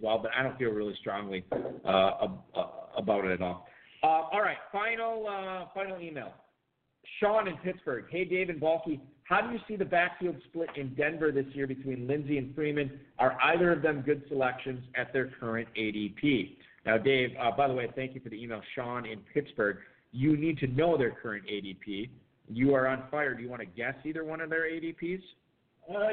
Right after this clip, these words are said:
Speaker 2: yeah, why not? Uh, I'll say Freeman is in the mid-seventh,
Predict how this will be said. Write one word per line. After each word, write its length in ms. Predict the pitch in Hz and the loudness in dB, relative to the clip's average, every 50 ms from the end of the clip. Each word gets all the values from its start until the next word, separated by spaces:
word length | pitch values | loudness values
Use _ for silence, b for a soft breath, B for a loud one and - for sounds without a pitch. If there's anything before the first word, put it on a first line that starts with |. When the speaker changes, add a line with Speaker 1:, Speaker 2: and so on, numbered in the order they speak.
| 226 220 | 2 0
Speaker 2:
yeah, 80 | 170 | 2
why 160 | 139 131 131 127 | 4 4 4 4
not? 240 | 127 127 123 - - | 2 -2 -4 -4 -2
Uh, 60 | 139 | 2
I'll 420 | 135 139 139 135 139 170 160 160 - | 4 4 4 4 4 0 -2 0 0
say 160 | 170 156 135 - - | -2 -2 -2 -2 -4
Freeman 340 | - 156 151 156 156 151 147 | -2 -2 0 2 0 0 2
is 120 | 143 135 123 120 120 | 0 0 0 -2 -4
in 80 | 117 | -4
the 80 | 117 113 | -4 -4
mid-seventh, 760 | 110 120 131 123 - - - 131 120 120 135 143 147 - - | 0 0 0 0 0 -4 -2 0 2 2 2 2 0 -2 -8